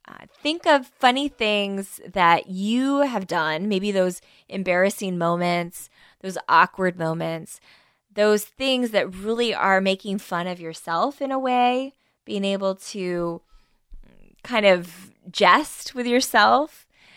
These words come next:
to be vulnerable and authentic, because what that does is it, it actually makes you more approachable and it makes you more flexible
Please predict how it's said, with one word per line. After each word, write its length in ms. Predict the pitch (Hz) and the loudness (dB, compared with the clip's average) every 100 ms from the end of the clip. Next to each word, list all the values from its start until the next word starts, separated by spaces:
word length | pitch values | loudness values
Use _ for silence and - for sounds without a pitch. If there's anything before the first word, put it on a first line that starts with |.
| _ _ _ | _ _ _
to 260 | - 226 | -6 -4
be 280 | 185 202 196 | -4 -4 -4
vulnerable 520 | 185 180 185 202 202 | 0 2 2 2 2
and 120 | 185 165 | 0 0
authentic, 520 | 170 190 220 285 277 | -2 -4 -4 -6 -8
because 320 | 240 247 226 | -8 -4 -4
what 180 | 226 - | -4 -2
that 200 | 294 226 | -2 0
does 340 | 254 269 233 | 2 4 4
is 220 | 208 190 | 2 0
it, 280 | 202 185 - _ _ _ _ _ | 4 2 2 _ _ _ _ _
it 220 | - 214 | -2 2
actually 460 | 202 214 - 240 214 | 4 2 0 -2 -2
makes 320 | 190 190 - | -2 -6 -6
you 180 | 202 190 | -4 -2
more 880 | 185 180 175 175 170 170 165 156 - _ _ | 0 0 0 0 0 0 -2 -4 -10 _ _
approachable 880 | 185 - 175 - 180 156 143 - 190 _ | -16 -8 -6 -6 -8 -6 -8 -10 -16 _
and 160 | 185 175 | -10 -8
it 220 | 170 - | -8 -10
makes 500 | - 180 170 - - | -12 -10 -10 -12 -14
you 500 | 190 175 170 165 165 - _ _ _ _ _ _ _ _ _ _ _ | -8 -4 -4 -4 -6 -12 _ _ _ _ _ _ _ _ _ _ _
more 920 | - 180 190 185 180 175 170 170 160 - _ _ | -12 -4 0 2 2 2 0 -2 -6 -12 _ _
flexible 1040 | - 240 359 - 226 196 170 170 165 175 | -4 0 0 0 -4 0 0 2 0 -2